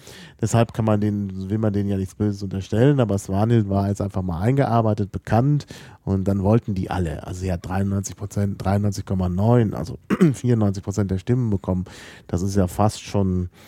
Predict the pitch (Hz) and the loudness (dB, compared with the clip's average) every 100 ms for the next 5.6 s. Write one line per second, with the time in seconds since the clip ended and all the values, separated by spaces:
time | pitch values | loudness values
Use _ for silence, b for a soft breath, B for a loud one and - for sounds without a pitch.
0 | B B B 98 98 95 92 92 95 87 | B B B -6 -2 -2 -2 -2 -2 -2
1 | 95 92 90 101 143 - 131 110 - 107 | -4 -2 2 4 4 4 0 0 0 0
2 | - - - 104 98 92 92 - - 104 | 0 -14 -10 -2 0 2 0 -4 -6 0
3 | 101 113 113 110 104 117 - 107 104 98 | 2 2 2 4 4 2 0 0 2 0
4 | - 90 92 - 151 131 - 85 82 90 | -2 -2 -2 2 2 2 0 -4 -2 -2
5 | 90 92 - 110 95 - | -2 -4 -4 -2 -2 -4